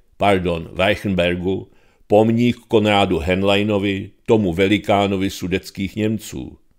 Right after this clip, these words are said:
Nakonec dnes má výročí narození a za čtyři dny úmrtí. Tak proč ne? Teď už jen zbývá změnit pohled na atentát zorganizovaný Benešovými přisluhovači na vraždu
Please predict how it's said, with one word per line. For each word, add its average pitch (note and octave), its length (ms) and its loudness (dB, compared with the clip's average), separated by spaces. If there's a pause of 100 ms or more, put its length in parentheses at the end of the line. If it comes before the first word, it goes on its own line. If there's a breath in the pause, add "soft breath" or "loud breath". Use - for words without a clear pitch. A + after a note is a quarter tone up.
(560 soft breath)
Nakonec B2 600 2
dnes A2+ 300 -2
má B2 140 4
výročí A#2+ 460 2
narození A2 920 0
a F#2+ 140 2
za F#2+ 140 2
čtyři F#2+ 440 -2
dny F#2 220 -2
úmrtí. G2+ 640 -4 (160)
Tak A#2 300 -4
proč A#2 360 -4
ne? F2+ 180 -8 (1200)
Teď A2+ 200 0
už D3+ 160 2
jen C#3 140 4
zbývá C3 720 4
změnit A2 460 -2
pohled F#2 400 0
na G2+ 80 -2
atentát A2 760 -2
zorganizovaný G2+ 920 0
Benešovými F#2+ 760 -2
přisluhovači F#2 1040 -2
na D#2+ 160 -6
vraždu D#2+ 580 -6